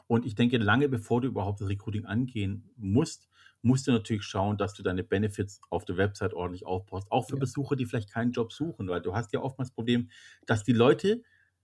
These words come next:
Speaker 1: erstmal im Bekanntenkreis rumfragen, ob jemanden kennt, oder du, du findest natürlich raus, weiß ich, wenn du, wenn du mit der Familie sprichst auf einer Familienfeier und du weißt genau, "Oh, ich bin seit drei Monaten total unglücklich in meinem Job",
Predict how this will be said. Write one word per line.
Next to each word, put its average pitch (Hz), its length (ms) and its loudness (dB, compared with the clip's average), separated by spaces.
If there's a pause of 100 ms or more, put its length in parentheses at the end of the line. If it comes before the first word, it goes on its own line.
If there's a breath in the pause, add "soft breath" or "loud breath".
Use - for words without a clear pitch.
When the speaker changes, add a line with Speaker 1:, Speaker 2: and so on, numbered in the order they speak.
(220)
Speaker 1:
erstmal 127 320 2
im 98 60 0
Bekanntenkreis 127 760 0
rumfragen, 123 420 -2
ob 117 80 -2
jemanden 107 280 0
kennt, 107 380 0
oder 92 320 -2
du, 95 320 -8
du 98 120 0
findest 147 260 0
natürlich 120 400 -4
raus, 107 240 2
weiß 95 160 0
ich, 101 180 -6
wenn 92 80 -2
du, 92 160 -2
wenn 90 80 -6
du 87 120 -6
mit 92 180 -8
der 98 80 -4
Familie 104 280 -4
sprichst 101 340 -12
auf 90 80 -8
einer 87 60 -14
Familienfeier 92 600 -6
und 95 120 -10
du 87 60 -10
weißt 98 240 0
genau, 92 260 -6
"Oh, 95 140 -2
ich 98 80 -4
bin 92 140 -8
seit - 200 -10
drei 95 120 -2
Monaten 98 280 -6
total 92 220 -8
unglücklich 107 340 -10
in 104 60 -6
meinem 98 160 -4
Job", 101 240 -4